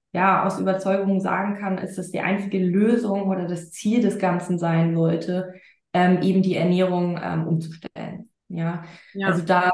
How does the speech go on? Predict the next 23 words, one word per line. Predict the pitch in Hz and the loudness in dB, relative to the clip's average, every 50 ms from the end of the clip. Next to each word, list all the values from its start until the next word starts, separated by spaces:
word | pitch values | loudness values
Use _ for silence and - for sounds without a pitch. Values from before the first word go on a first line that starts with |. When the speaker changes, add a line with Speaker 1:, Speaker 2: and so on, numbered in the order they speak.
| - - - | 0 -4 -10
Speaker 1:
wirklich | 202 196 196 190 196 196 | -4 -4 -4 -2 0 2
nachhaltig | 190 185 185 185 185 190 196 185 180 175 - 185 175 175 - - - 185 | 4 4 4 4 2 2 2 2 2 2 2 0 0 -2 -4 -6 -6 -6
ein | 180 | -6
bisschen | 165 185 - - 185 180 180 175 175 170 165 - 180 175 170 | -6 -6 -8 -4 -2 0 2 2 0 -2 -2 -2 -2 -2 -2
ein | |
paar | - - 185 180 | 0 0 0 0
Sachen | 180 185 - - 180 | 0 0 -2 -4 -6
zu | - - - | -6 -6 -4
verändern. | - 190 190 196 202 202 190 180 | -2 0 2 2 2 4 2 2
Das | 170 - - | 0 0 0
muss | 196 202 196 | 0 0 0
gar | - 196 190 180 | 0 0 2 2
nicht | 180 - | 0 -2
so | - 175 | -4 -8
viel | - - - 220 208 202 | -8 -6 -4 -2 -2 0
sein, | 196 196 190 185 175 | 0 0 0 0 0
wie | 175 | -2
manche | 180 180 185 190 - 170 - | -2 -2 -4 -4 -6 -8 -8
vielleicht | - 175 170 165 165 165 - | -6 -4 -4 -2 -4 -2 -2
denken, | 180 185 202 214 - 208 208 214 214 214 - - - _ _ _ _ _ _ - | 0 2 2 2 2 2 0 0 0 -2 -8 -12 -18 _ _ _ _ _ _ -2
ähm, | - 190 214 202 185 180 | 2 2 4 4 4 2
aber | 180 170 180 175 165 | 2 2 2 2 2
da | 165 180 180 180 180 180 175 180 - | 2 4 4 4 4 2 0 -4 -8